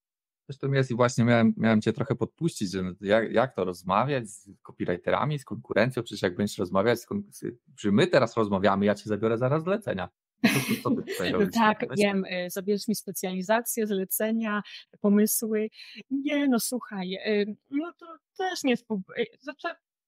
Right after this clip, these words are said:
Speaker 2: ja akurat spotkam osoby, które, y, nie traktują innych jako konkurencję. Może dlatego, że ja, ja tak nie robię, wiesz, i, i gdzieś naprawdę,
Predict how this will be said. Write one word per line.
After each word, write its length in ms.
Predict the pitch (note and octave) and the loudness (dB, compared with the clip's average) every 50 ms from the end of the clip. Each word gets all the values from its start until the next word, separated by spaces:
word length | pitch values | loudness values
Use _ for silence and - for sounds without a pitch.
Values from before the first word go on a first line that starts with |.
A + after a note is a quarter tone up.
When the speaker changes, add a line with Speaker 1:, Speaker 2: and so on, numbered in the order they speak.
| _ | _
Speaker 2:
ja 180 | - C4 D#4 F4 | 0 0 0 0
akurat 240 | F#4 F#4 - C#4 - | 0 0 0 0 0
spotkam 380 | - - A#3+ - - A#3+ G#3+ | 0 -2 -2 0 2 0 2
osoby, 540 | G3 - - - F#3 E3 D3+ E3 E3 D#3+ F3+ - _ _ _ _ | 2 0 -2 -4 -6 -6 -4 -6 -8 -8 -8 -12 _ _ _ _
które, 640 | - A#3 A#3 A#3 A3+ A3 A3 G#3+ G#3+ G#3+ G#3+ G#3+ - - - _ - | -4 -2 0 2 2 2 2 2 2 2 4 2 2 0 -6 _ -4
y, 720 | - G3+ G3+ G3 G3 G3 G3 G3 G3 G3+ G3 F#3+ F#3+ G3 - G#3+ - - _ | -2 0 0 2 2 2 2 2 2 2 2 2 0 0 -2 -6 -14 -18 _
nie 340 | B3+ - A#3 B3 B3 B3+ C4 | -16 -8 2 6 6 6 6
traktują 420 | - B3 A#3+ - - C#4 C4 B3 | 4 2 -2 0 2 4 6 6
innych 280 | G#3+ G#3 G3+ G3 F#3+ - | 8 8 6 4 4 2
jako 180 | F#3 - F3+ | 0 -2 -2
konkurencję. 720 | - - F3+ E3 _ - F3 E3+ E3 E3+ - - - - - - _ _ _ _ _ _ _ - | -6 -6 -8 -8 _ -8 -10 -10 -10 -10 -14 -16 -16 -16 -18 -20 _ _ _ _ _ _ _ -6
Może 180 | A#3 A#3+ C4 | 0 2 4
dlatego, 340 | B3+ B3+ B3 C4+ B3 C4 B3+ | 4 4 4 4 4 4 4
że 100 | B3 B3 | 4 4
ja, 140 | A3 G3+ G3 - | 4 2 2 2
ja 200 | A3 G#3+ A3 G3+ | 2 2 2 0
tak 240 | - F#3 _ - - | 0 -6 _ -10 -8
nie 160 | F#3 E3+ E3 | -6 -6 -6
robię, 320 | D#3+ C#3 - _ - - F3 | -8 -12 -16 _ -16 -14 -4
wiesz, 300 | G3+ G#3+ A3+ A3+ - - - | -2 -2 -2 -2 -4 -6 -4
i, 340 | A#3 A3+ A3+ A#3 - A#3 A3+ | -2 -2 -2 -2 -2 -2 -2
i 60 | G#3 | 0
gdzieś 280 | A3+ G#3 A#3 A#3 - A#3+ | 0 -2 -2 -4 -2 -2
naprawdę, 600 | A3+ G#3+ - B3 A#3+ A#3 A#3+ A#3 B3 A#3+ A#3+ | -2 -2 0 -2 -2 -2 -2 -4 -4 -4 -4